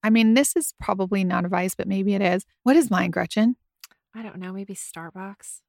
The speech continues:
Speaker 2: I mean, she's a real whore for Starbucks.
Speaker 1: Oh my God, I went three times the other day. Do not tell my husband. <laughs> So, yeah, that is. You guys, he gets mad. He's like, "Five dollar coffee? That is really <laughs> expensive." So,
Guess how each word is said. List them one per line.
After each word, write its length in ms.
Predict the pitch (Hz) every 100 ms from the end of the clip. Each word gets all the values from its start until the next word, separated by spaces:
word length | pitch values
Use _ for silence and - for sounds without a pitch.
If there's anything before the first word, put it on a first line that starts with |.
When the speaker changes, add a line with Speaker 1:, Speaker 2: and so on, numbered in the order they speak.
| _ -
Speaker 2:
I 40 |
mean, 80 | 190
she's 240 | - 214
a 40 | 196
real 300 | 175 175 170 165
whore 160 | 165
for 80 | 156
Starbucks. 720 | - 165 160 156 156 - - _ _ -
Speaker 1:
Oh 200 | 196 180
my 140 | 165 170
God, 240 | 170 165
I 60 | 170
went 180 | 175 -
three 240 | - 175
times 380 | - 170 160 160
the 100 | 170
other 200 | 165 170
day. 360 | 175 180 180 _ -
Do 100 | 180
not 460 | 170 175 180 196
tell 160 | - 185
my 120 | 190
husband. 460 | 175 175 - 175 185 -
<laughs> 40 | - _ _ _ _
So, 460 | - 202 170 233 170 -
yeah, 220 | 214 180 - -
that 160 | - 190
is. 220 | 185 - - _ _ -
You 140 | 208
guys, 340 | 202 165 170 -
he 220 | - 220
gets 240 | 262 -
mad. 380 | 185 170 185 180
He's 240 | - 185
like, 180 | 175 180
"Five 300 | - 170 165
dollar 240 | 170 170 170
coffee? 600 | - 165 - 180 170 180
That 240 | 165 170
is 260 | 170 165 - -
really 340 | 180 175 180
<laughs> 20 | 190
expensive." 720 | - - 202 - 147 202 170
So, 420 | - 180 -